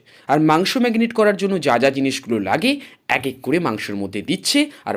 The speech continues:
ভালো করে ম্যারিনেট করছে। আর এদিকটাতে পেঁয়াজ কাটতে ব্যস্ত আমাদের দোয়েল ম্যাম। এই যে দোয়েল ম্যামের সামনে যখন ক্যামেরাটা নিয়ে গেলাম, ম্যামকে বললাম, "ম্যাম ভালো করে তাকান।" বলতে ম্যাম ভালো করে পোজ দিল <clears throat> এবং পোজ দেওয়ার সাথে সাথে অনেক কিছুই কথা বলল,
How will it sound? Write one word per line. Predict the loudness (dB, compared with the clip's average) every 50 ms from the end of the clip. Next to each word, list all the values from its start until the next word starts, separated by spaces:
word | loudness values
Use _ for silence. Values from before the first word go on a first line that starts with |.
| -6 -8
ভালো | -6 -2 0 2 4 4 4 4
করে | 4 2 2 4 4 6
ম্যারিনেট | 4 4 2 0 -4 -10 -10 -12
করছে। | -12 -12 -8 -6 -4 -4 -6 -6 -10 _ _ -20 -20 _ _ _ _ _ _ _ _ _ _ _ _ _ _ -2
আর | 0 0 2 2 2 2
এদিকটাতে | 2 4 4 4 2 2 2 2 6 6 6
পেঁয়াজ | 6 6 4 4 4 4 2
কাটতে | -2 -2 -2 0 -2 0
ব্যস্ত | 0 0 -2 -2 -6 -2 2 4 4 4 2 0 -6 _ _ -8
আমাদের | -4 -4 -4 -4 -4 -4 0 0 0 0 0 -6 -12 -10
দোয়েল | -6 -2 -2 -2 -2 -4 -8
ম্যাম। | -16 -20 -20 -20 _ _ _ _ _ _ _ -2
এই | -2 -2 -2
যে | -2 -4 -4
দোয়েল | 0 0 0 2 2
ম্যামের | 2 2 0 0
সামনে | 0 0 0 0 0 0 0
যখন | -2 -2 -4 -2
ক্যামেরাটা | -2 -2 -2 -2 -4 -4
নিয়ে | -4 -2 0
গেলাম, | 2 4 4 4 2
ম্যামকে | 2 -4 -10 -20 -12 -6 -6 -6 -4 -4 -4
বললাম, | -2 0 2 2 2 2
"ম্যাম | 0 0 -2 -2
ভালো | -2 -2 -4 -2
করে | -4 -4 0
তাকান।" | 0 0 0 0 -4 -10 -12 -20 _ _ _ -8 -4
বলতে | -2 -2 0 0 0
ম্যাম | 0 0 0 -2
ভালো | -2 -2 -4 -4 -2
করে | 0 0 -2
পোজ | 0 0 -4 -4 -4
দিল | -4 -4 -2 -2 -2 -4 -4 -4 -2 0 0 2 2 0
<clears throat> | 0 0 -6 -18 -20 _ -2
এবং | 0 2 2 2 2
পোজ | 2 0 0 2
দেওয়ার | 2 2 2 2
সাথে | 0 -4 -6 -4
সাথে | -4 -4 -2 -2 -2 -4 -4 -6 -12 -4
অনেক | 0 0 0 0
কিছুই | -2 -4 -4 -4 -4 -2
কথা | -2 -4 -4 -4 -4
বলল, | -6 -6 -8 -10 -10 -16